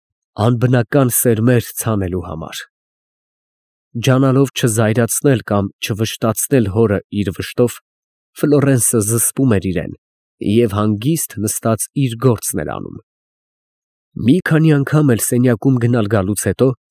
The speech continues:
հայրը դադարեցրեց քայլերը և քաշվելով հեռավոր մի մութ անկյուն, որտեղ կար փափուկ մի բազկաթոռ,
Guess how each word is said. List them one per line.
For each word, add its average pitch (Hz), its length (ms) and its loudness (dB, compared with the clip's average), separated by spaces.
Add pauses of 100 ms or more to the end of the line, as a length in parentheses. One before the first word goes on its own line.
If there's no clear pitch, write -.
(160)
հայրը 127 340 2
դադարեցրեց 120 840 -2
քայլերը 98 520 -2 (400)
և 127 280 2
քաշվելով 117 640 0
հեռավոր 110 480 2
մի 107 180 0
մութ 117 300 0
անկյուն, 113 380 2 (480)
որտեղ 127 480 2
կար 110 220 -2
փափուկ - 480 -2
մի 107 120 2
բազկաթոռ, 98 640 -2